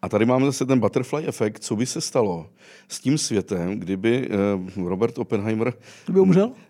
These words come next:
Speaker 1: ne, nesnědl něco zkaženého v hostinci v Jáchymově na náměstí? Ta atomová bomba byla možná vyrobena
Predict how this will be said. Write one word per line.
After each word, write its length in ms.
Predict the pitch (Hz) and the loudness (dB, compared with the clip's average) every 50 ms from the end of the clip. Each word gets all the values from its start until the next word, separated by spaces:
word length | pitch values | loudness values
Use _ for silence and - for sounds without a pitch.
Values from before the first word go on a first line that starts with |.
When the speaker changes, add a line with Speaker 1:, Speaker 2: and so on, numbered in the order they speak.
| _ - - 76 - _ | _ -14 -14 -14 -12 _
Speaker 1:
ne, 240 | - 92 110 127 135 | -2 2 2 4 4
nesnědl 680 | 123 113 113 120 - - - 131 139 139 131 147 156 | 4 4 4 2 2 0 2 4 4 4 6 6 6
něco 440 | 147 127 117 107 - - - 143 131 | 6 6 6 4 2 0 0 0 0
zkaženého 880 | 127 - - - - 110 95 101 110 110 110 110 110 104 113 120 117 - - - - _ - | 0 -2 -6 0 0 0 2 2 2 2 2 0 0 2 0 0 0 -2 -8 -20 -20 _ -8
v 60 | 85 | -4
hostinci 540 | 92 101 - - - - 117 113 - 135 131 | -4 -4 -4 -6 -6 -6 -4 -4 -2 -2 2
v 60 | 120 | 2
Jáchymově 440 | 110 98 92 - - 120 127 139 135 | 2 2 0 -2 -2 0 2 2 2
na 100 | 139 123 | 2 4
náměstí? 680 | 117 110 107 104 101 - - - - - 87 85 - - - - - - _ - | 2 2 2 0 -2 -4 -6 -10 -10 -10 -10 -12 -12 -14 -18 -20 -20 -20 _ -2
Ta 180 | - 113 110 113 | 2 4 4 4
atomová 560 | 123 - 87 92 - - 120 123 131 135 135 | 2 0 -4 -6 -4 0 0 2 2 2 2
bomba 340 | 131 120 123 123 120 131 127 | 2 2 0 2 2 2 2
byla 260 | 123 123 123 127 127 | 4 4 4 4 4
možná 420 | 123 120 101 104 110 107 123 120 127 | 2 0 0 0 0 0 0 -2 0
vyrobena 500 | 113 117 117 113 117 123 127 127 127 | 2 0 0 2 0 2 2 2 0